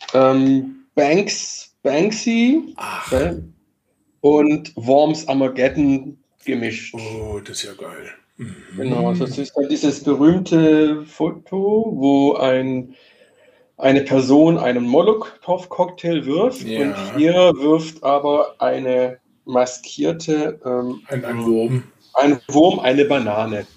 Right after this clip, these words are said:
Speaker 2: Ah, das hat Banksy gemacht, ja? Oder ist das angelehnt
Speaker 1: Das
Speaker 2: an
Speaker 1: ist,
Speaker 2: dieses
Speaker 1: das ist,
Speaker 2: Banksy-Motiv?
Speaker 1: das ist angelehnt. Das hat ein
Speaker 2: Ah.
Speaker 1: kleiner Künstler gemacht.
Speaker 2: Banksy hat etwas karikiert und jemand anders hat die Karikatur karikiert.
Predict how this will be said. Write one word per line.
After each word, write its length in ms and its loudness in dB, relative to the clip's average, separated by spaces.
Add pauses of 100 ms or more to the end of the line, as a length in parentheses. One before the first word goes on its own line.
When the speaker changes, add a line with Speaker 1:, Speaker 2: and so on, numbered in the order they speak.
(720)
Speaker 2:
Ah, 220 -10
das 180 -4
hat 200 0
Banksy 500 0
gemacht, 460 -8
ja? 120 -10
Oder 240 -4
ist 140 -4
das 120 0
angelehnt 420 0
Speaker 1:
Das 200 2
Speaker 2:
an 140 2
Speaker 1:
ist, 100 0
Speaker 2:
dieses 280 0
Speaker 1:
das 100 4
ist, 60 2
Speaker 2:
Banksy-Motiv? 720 -4
Speaker 1:
das 300 0
ist 540 -8
angelehnt. 600 -10
Das 160 -12
hat 140 -4
ein 80 -4
Speaker 2:
Ah. 460 -10
Speaker 1:
kleiner 320 0
Künstler 540 -4
gemacht. 600 -6 (100)
Speaker 2:
Banksy 420 -6
hat 180 -2
etwas 720 -6 (200)
karikiert 960 -2
und 160 -8
jemand 240 -8
anders 420 -10
hat 320 -10
die 100 -14
Karikatur 920 -8
karikiert. 960 -12